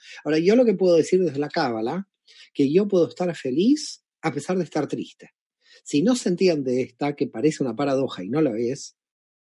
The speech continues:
porque estoy triste ante una situación puntual de la vida cotidiana, que uno se pone triste, ¿no? Estamos hablando de Australia, de lo que está pasando. Uno está triste con esta situación, pero a pesar de esa tristeza que está produciendo ese hecho,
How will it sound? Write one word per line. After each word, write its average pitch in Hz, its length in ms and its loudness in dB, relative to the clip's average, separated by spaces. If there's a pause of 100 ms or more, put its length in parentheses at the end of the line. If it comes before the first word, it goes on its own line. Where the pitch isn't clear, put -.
(640)
porque 113 320 -2
estoy 175 300 2
triste 233 320 2
ante 165 140 0
una 147 120 0
situación 143 460 -4
puntual 156 540 2
de 170 80 4
la 117 80 0
vida 139 180 4
cotidiana, 196 880 -2
que 135 80 -6
uno 143 160 -2
se - 100 -14
pone 160 220 -2
triste, 95 400 -10
¿no? 160 160 -2
Estamos 139 260 -6
hablando 135 300 -2
de 120 80 -2
Australia, 110 680 -2 (300)
de 131 80 -4
lo 117 80 -4
que 123 60 -4
está 131 140 -6
pasando. 95 540 -10 (180)
Uno 240 200 2
está 220 220 2
triste 131 380 -2
con 117 120 -2
esta 117 180 -8
situación, 107 640 -6 (340)
pero 139 160 2
a 131 100 -4
pesar 233 440 2
de 208 80 2
esa 156 180 0
tristeza 123 640 -2
que 117 80 -6
está 160 340 -2
produciendo 139 500 0
ese 165 220 0
hecho, 190 400 -2